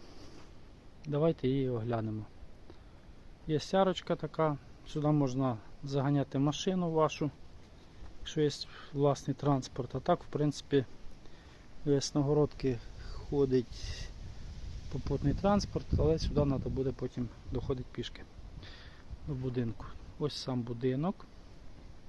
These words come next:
площею п'ятдесят квадратних метрів, а ось літня кухня, кухня і різні підсобні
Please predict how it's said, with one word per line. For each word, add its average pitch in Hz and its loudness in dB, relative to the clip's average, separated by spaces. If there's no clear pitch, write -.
площею 151 -2
п'ятдесят 147 -2
квадратних 147 0
метрів, 139 0
а 151 2
ось - -2
літня 147 0
кухня, 156 0
кухня 180 0
і 127 0
різні 143 0
підсобні 135 -2